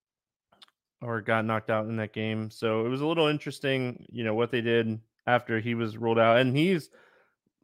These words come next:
expected to play this game for what it's worth. So it's not like, hey, we're looking to try to find some value here.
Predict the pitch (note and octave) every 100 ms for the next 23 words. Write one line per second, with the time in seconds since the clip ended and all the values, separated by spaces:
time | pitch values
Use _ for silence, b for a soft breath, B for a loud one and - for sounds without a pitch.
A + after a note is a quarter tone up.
0 | _ _ B2+ A#2 - C#3 C3+ A2+ - A#2
1 | A2 G#2+ - A2+ A2+ A2 A2 A2+ - A#2
2 | A2+ - _ _ _ _ _ _ _ _
3 | _ _ _ _ _ _ _ _ _ -
4 | _ C3+ - A2+ A2 - A#2+ A2+ A2 -
5 | A#2 A#2 G#2+ G#2+ G#2+ G#2+ A2+ G#2 G2+ _
6 | b b b - A#2+ A2 A#2 A2 G#2+ A2+
7 | A#2+ A2+ A2+ A2